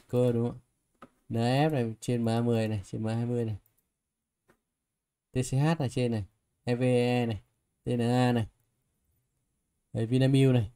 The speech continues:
Vinamilk nó hồi phục đúng không ạ? Thực ra nhìn đây thì thấy nó,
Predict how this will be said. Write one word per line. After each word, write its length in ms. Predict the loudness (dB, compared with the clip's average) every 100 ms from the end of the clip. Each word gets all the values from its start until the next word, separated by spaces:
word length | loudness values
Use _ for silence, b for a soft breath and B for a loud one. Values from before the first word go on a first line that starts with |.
| _
Vinamilk 420 | -2 2 4 2 2
nó 140 | 2
hồi 120 | 0
phục 260 | -2 -4 -2
đúng 120 | -4
không 100 | -4
ạ? 60 | -8 -8
Thực 100 | -4
ra 120 | -2
nhìn 280 | 0 -2 0
đây 120 | -2
thì 100 | -2
thấy 200 | -4 -4
nó, 220 | -4 -6